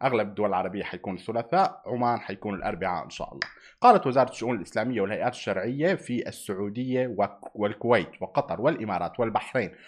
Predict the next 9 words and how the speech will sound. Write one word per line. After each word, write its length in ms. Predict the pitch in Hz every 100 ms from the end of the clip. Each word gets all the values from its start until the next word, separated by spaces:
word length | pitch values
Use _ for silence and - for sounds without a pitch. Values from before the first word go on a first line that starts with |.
| _
والأردن 540 | 113 120 139 135 95 101
وفلسطين 600 | 107 120 117 - 147 107
والسودان 600 | 175 202 156 135 127 127 - - -
أن 180 | 127
الثلاثاء 580 | 101 - 101 95 - 101
هو 140 | 90 90
غرة 360 | 92 87 90
شهر 380 | - - 87 87
الفضيل. 340 | 90 113 -